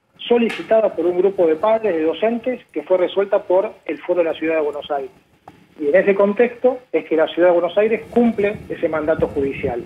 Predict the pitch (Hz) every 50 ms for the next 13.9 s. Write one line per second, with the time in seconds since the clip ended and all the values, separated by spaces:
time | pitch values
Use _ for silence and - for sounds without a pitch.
0 | - - - - - - - - - - - - - - - - - - - -
1 | - - - - 196 190 190 202 202 247 262 240 220 226 247 254 254 240 226 196
2 | 160 139 - - - - - - 156 156 143 - - 165 170 196 196 190 175 170
3 | 175 175 - 226 233 233 185 - 151 151 - 147 143 143 180 180 175 151 151 151
4 | 139 - - 175 175 170 156 147 143 151 156 156 151 151 151 156 175 185 190 180
5 | - - - _ _ _ _ _ _ - 147 143 143 143 143 - 180 175 165 156
6 | 147 147 - 175 165 156 - 151 143 143 143 160 165 165 165 160 160 - 160 156
7 | 156 156 - 214 233 233 - - - - - _ _ _ _ - _ _ _ _
8 | _ _ - _ _ _ _ - - 190 185 - - 196 180 196 220 226 - -
9 | 165 160 151 - 190 180 185 170 - 156 151 180 180 175 160 151 135 - 147 135
10 | - 170 165 - 165 156 151 151 147 151 165 165 - 240 254 269 277 - - _
11 | _ _ _ _ _ _ - - - - 208 202 269 262 - 233 196 214 214 214
12 | 233 247 247 226 - 262 262 254 - _ _ _ _ _ _ _ _ - 170 156
13 | - 208 208 202 202 190 - 175 165 165 - 185 180 190 196 220 226 226